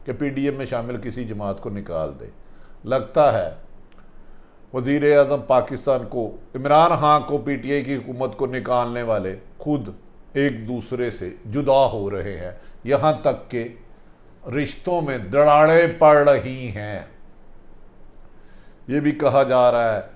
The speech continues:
कि शहबाज शरीफ ने नवाज शरीफ के पाँच साल के बयानिए, जिसमें एस्टैब्लिशमेंट के ख़िलाफ़ जहर उगलना, अदलिया के ख़िलाफ़ जहर उगलना और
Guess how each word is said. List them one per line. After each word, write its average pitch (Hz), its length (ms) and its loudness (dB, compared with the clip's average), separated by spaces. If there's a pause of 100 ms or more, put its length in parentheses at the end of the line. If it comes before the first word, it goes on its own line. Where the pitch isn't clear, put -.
(540)
कि 127 260 0
शहबाज 131 540 4
शरीफ 127 540 -6
ने 110 100 -10 (140)
नवाज 127 560 0
शरीफ 117 500 -10 (120)
के 87 120 -10 (920)
पाँच 139 420 0
साल 127 340 2
के 123 180 -6
बयानिए, 107 520 -6
जिसमें 107 360 -8
एस्टैब्लिशमेंट 123 840 -6
के - 220 -8
ख़िलाफ़ 113 500 -4
जहर 110 260 -2
उगलना, 131 420 -6 (720)
अदलिया 127 420 -2
के 123 160 -4
ख़िलाफ़ 110 420 -4
जहर 110 280 -2
उगलना 139 480 -2 (600)
और 143 280 8